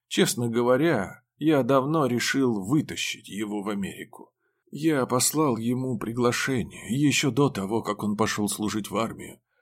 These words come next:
но он тогда не успел им воспользоваться. Да его бы и не отпустили, он обязан был отслужить в армии. Я тогда даже подумал, что так будет лучше,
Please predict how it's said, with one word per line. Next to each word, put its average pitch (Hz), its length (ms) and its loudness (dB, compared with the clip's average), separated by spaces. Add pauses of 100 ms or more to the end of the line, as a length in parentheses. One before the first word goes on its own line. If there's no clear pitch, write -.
(160)
но 131 160 2
он 135 340 2
тогда 123 480 2
не 127 220 0
успел 123 560 0
им 117 320 -4
воспользоваться. - 960 -6 (760)
Да 117 140 2
его 165 300 8
бы 101 200 0
и 101 60 -2
не 95 120 2
отпустили, 107 760 -4
он 147 240 2
обязан 123 440 2
был 110 160 0
отслужить 113 520 -2
в 87 100 -6
армии. - 460 -12 (180)
Я 131 240 0
тогда 123 320 2
даже 117 240 2
подумал, 110 580 0
что 110 220 -4
так 113 480 -4
будет 113 460 -4
лучше, 101 640 -8